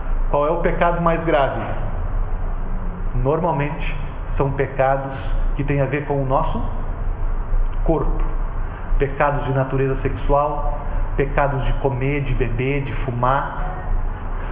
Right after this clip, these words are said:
Esses são os pecados principais. Veja, pensando que o mundo físico é mau, mas pecado da fofoca, pecado da intriga,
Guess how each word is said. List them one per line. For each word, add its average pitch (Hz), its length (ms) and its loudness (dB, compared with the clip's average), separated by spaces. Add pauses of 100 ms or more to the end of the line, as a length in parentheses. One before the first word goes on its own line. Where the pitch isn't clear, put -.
(220)
Esses 147 280 0
são 190 180 2
os 202 120 0
pecados 170 600 2
principais. 170 840 0 (960)
Veja, 143 320 2 (500)
pensando 156 480 2
que - 160 -2
o 143 60 2
mundo 156 260 2
físico 147 460 0
é - 500 0
mau, 143 600 0 (1000)
mas 143 220 2
pecado 151 460 0
da 139 80 2
fofoca, 139 880 0 (420)
pecado 143 380 0
da 139 80 2
intriga, 135 840 -2